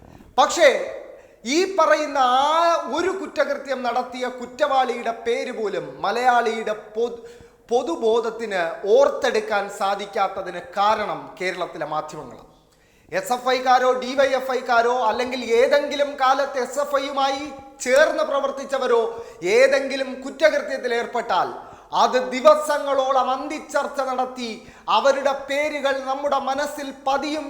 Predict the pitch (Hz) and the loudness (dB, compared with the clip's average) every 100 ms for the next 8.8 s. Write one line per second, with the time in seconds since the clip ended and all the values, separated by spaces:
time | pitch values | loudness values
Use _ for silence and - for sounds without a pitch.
0 | 240 254 254 226 247 294 294 294 277 262 | -6 -4 -4 -2 0 0 0 -2 -2 -2
1 | 247 - 285 294 277 262 262 247 233 247 | -4 -6 -4 -4 -6 -10 -8 -6 -2 -2
2 | 247 277 247 220 185 143 - - - - | -2 -4 -4 -4 -6 -6 -10 -18 -12 -2
3 | 220 277 285 269 240 233 214 196 170 208 | -2 0 -4 -2 -2 0 0 0 0 -6
4 | - - - 262 247 233 226 226 - 202 | -12 -12 -2 0 2 0 -2 -4 -2 -2
5 | 196 226 202 147 107 - 160 185 196 180 | -2 -10 -8 -10 -10 -8 -4 -4 -4 -8
6 | - - - 185 202 233 240 233 240 233 | -14 -20 -4 -2 2 2 4 2 0 -2
7 | 240 233 247 247 - - - - - _ | -2 -2 -2 -4 -12 -20 -20 -20 -20 _
8 | _ - 170 202 240 262 254 247 | _ -8 2 4 4 2 2 2